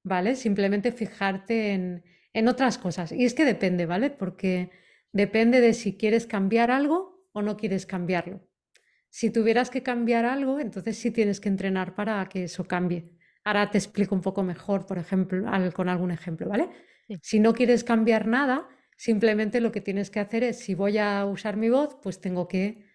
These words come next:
Speaker 1: hacer un calentamiento antes. Manten-, y, mm, todo lo que hemos tenido en cuenta antes, ¿no? Pues, mm, tener en cuenta de tener una buena hidratación, ¿sí?
Speaker 2: Ok.
Speaker 1: Ese es el tema.
Speaker 2: Perfecto.
Speaker 1: Entonces,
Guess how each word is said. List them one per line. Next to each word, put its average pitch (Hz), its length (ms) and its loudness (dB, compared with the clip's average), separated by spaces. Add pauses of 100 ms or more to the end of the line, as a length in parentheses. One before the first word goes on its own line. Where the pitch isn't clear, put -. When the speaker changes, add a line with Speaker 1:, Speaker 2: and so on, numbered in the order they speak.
(160)
Speaker 1:
hacer 190 280 0
un 190 80 4
calentamiento 180 720 -2
antes. 165 500 -6 (1080)
Manten-, 180 440 -2
y, 196 220 6
mm, 165 340 -4
todo 202 240 4
lo 196 100 6
que 196 100 0
hemos 190 180 0
tenido 190 240 0
en 180 60 -6
cuenta 185 280 -2
antes, 175 240 -6
¿no? 254 180 -2
Pues, - 280 -6 (400)
mm, 180 640 2 (100)
tener 185 260 0
en 196 140 2
cuenta 214 340 2
de 226 140 2
tener 190 280 -2
una 190 180 0
buena 180 220 -4
hidratación, 175 680 -6 (640)
¿sí? 202 360 -2 (480)
Speaker 2:
Ok. - 160 -20 (460)
Speaker 1:
Ese 196 180 -2
es 190 120 -4
el 170 120 0
tema. 165 260 -2 (320)
Speaker 2:
Perfecto. 196 200 -10
Speaker 1:
Entonces, 196 640 2